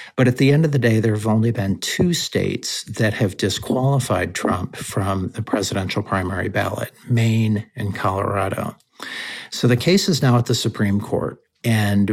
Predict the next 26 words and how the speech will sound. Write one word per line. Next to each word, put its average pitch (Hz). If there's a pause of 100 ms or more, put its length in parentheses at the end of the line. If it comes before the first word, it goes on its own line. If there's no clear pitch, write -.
(100)
we 110
really 135
have 120
no 127
idea 113 (140)
what 107
the 120
Supreme 101
Court -
is 101
going -
to -
do. 113 (800)
I 113 (160)
would 117
be 110
very 131
surprised 107 (120)
if 107
the 110
Supreme 113
Court 107
ruled 117
in 98
a 104
way 104